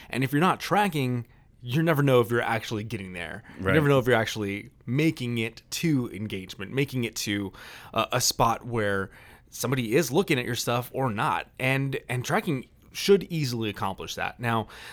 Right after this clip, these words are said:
Speaker 1: there are some ins and outs of it. There are, you know, some caveats that you have to kinda, kinda keep up with, but
Speaker 2: Mm-hmm.
Speaker 1: tracking, making sure that you're putting something on your email, something that states whether your,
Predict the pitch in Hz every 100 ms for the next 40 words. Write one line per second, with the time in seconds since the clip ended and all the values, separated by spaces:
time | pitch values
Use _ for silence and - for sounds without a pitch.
0 | - 120 127 143 - 127 131 143 127 110
1 | 143 - - 151 160 151 113 120 120 123
2 | 123 117 113 139 - 113 117 113 110 120
3 | 117 110 - 120 110 101 98 - 123 117
4 | 135 - 117 - 113 143 131 123 123 -
5 | 92 92 92 - - - - - 202 185
6 | - 160 147 156 170 151 - 131 131 113
7 | 107 - - 123 120 110 - 160 143 -
8 | 170 160 143 127 127 117 107 101 95 95
9 | 143 135 123 123 101 110 107 90 - _
10 | - - - 143 113 - 117 110 107 104
11 | 104 95 101 101 95 92 76